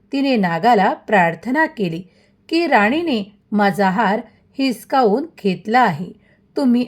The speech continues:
असं काहीतरी करा की जोपर्यंत हार राणीच्या गळ्यात असेल तोपर्यंत तो नाग बनेल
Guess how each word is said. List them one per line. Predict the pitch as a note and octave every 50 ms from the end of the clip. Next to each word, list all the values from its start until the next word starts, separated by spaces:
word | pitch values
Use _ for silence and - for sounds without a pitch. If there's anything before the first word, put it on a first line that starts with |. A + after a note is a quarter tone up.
| -
असं | - F#3 F#3+ F#3 - C#4+
काहीतरी | D4 D4 - B3 G#3+ F3+ A#3 C#4+ - - B3+ A#3+ C4+ C#4+
करा | - - - C#4 D4+ E4 C#4 G#3+ G3 G3+ - _ _ _ _ _ _ -
की | E4 E4+
जोपर्यंत | C4+ G#3 D#3+ F#3 A#3+ D4+ F4 F4 F4 - C4 C#4 D#4 E4+ E4 C#4+ - G#3+ G3+ G3 G3 - _ _ _ _
हार | _ - G#3+ F#3+ F#3+ G#3 A#3+
राणीच्या | B3 G#3+ F#3 E3+ F#3 A#3+ C#4+ C4+ - G#3+ F#3 G3 B3 D4+ D4 - -
गळ्यात | - F#3 F#3 A#3 C#4+ D#4 D4+ D#4+
असेल | D4+ D4+ - D#4+ C4+ G#3+ F#3 F3 - _ _ _ _ _ _ _
तोपर्यंत | A#3+ A#3 C#4 D#4 D4+ - G#3+ G3 G3 C4 D4 C4 G#3+ - - F#3 F3 F#3 - _ _ _ _ _ _ -
तो | E4 F4
नाग | F4 D4+ A#3 G#3 G3+ A3+ C#4 D#4 C4 B3
बनेल | G#3+ A3+ G#3 F#3+ F3 E3 D#3+